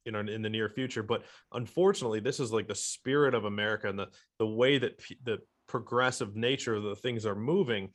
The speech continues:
Um, you know, people, they just, they don't care how it gets done. They just say, "Hey, my rent's too high. I don't care how it gets lowered. Let's just put a rent cap." And they say, "Hey, my landlord didn't fix my stuff." And, but they don't, you know, they don't see that we're, we're given the parameters we have, we're doing the best we can,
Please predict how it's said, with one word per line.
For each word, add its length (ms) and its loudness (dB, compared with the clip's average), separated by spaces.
Um, 460 0
you 120 -4
know, 100 0
people, 360 -2
they 120 4
just, 320 -2
they 80 6
don't 220 4
care 220 0
how 300 2
it 100 0
gets 220 -4
done. 220 2
They 100 0
just 180 -4
say, 140 2
"Hey, 100 4
my 100 2
rent's 280 4
too 160 -6
high. 160 2
I 60 4
don't 160 -4
care 160 0
how 140 0
it 60 -10
gets 220 -12
lowered. 300 -10
Let's 180 -2
just 180 -12
put 120 -2
a 40 -4
rent 240 0
cap." 300 0
And 200 -2
they 100 2
say, 180 2
"Hey, 80 4
my 100 0
landlord 440 2
didn't 180 -2
fix 240 -6
my 100 -4
stuff." 380 0
And, 180 -6
but 100 -4
they 80 4
don't, 200 2
you 80 0
know, 140 0
they 80 6
don't 200 6
see 460 -2
that 120 -2
we're, 220 0
we're 320 2
given 640 0
the 160 -2
parameters 480 2
we 140 -8
have, 240 2
we're 60 0
doing 180 0
the 80 -2
best 320 -4
we 80 -14
can, 300 -8